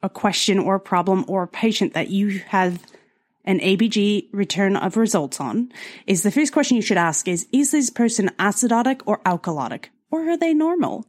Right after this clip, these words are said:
right? Determine first if they're acidotic or alkalotic. Again, the range is seven point three five to seven point four five.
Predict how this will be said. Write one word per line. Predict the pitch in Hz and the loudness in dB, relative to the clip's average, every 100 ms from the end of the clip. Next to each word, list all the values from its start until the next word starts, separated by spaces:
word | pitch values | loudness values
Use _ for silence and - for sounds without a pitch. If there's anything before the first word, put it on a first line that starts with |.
| _ _ - | _ _ -6
right? | 190 226 - _ _ _ _ _ _ _ - | 0 0 -2 _ _ _ _ _ _ _ -4
Determine | 202 - 294 311 | -2 2 2 2
first | - 247 202 202 | 0 0 0 -2
if | 185 | -2
they're | 185 - | -4 0
acidotic | 202 - 240 220 240 240 | 0 0 0 2 0 -2
or | 196 | -4
alkalotic. | - 185 - 151 104 - - _ 208 | -2 -2 -2 -4 -4 -8 -14 _ -2
Again, | 202 277 196 190 | 2 2 2 0
the | 214 | 0
range | 202 233 247 | 2 4 2
is | 190 - | 2 0
seven | 214 262 262 | 0 0 0
point | 269 262 - | 0 -2 -2
three | 262 254 | 0 0
five | 220 180 185 - - _ - | 2 2 0 -4 -20 _ -6
to | 208 | -2
seven | - 196 196 | 0 0 0
point | - 160 - | 0 -2 -2
four | 208 185 | -4 -2
five. | 156 117 71 | 0 -2 -2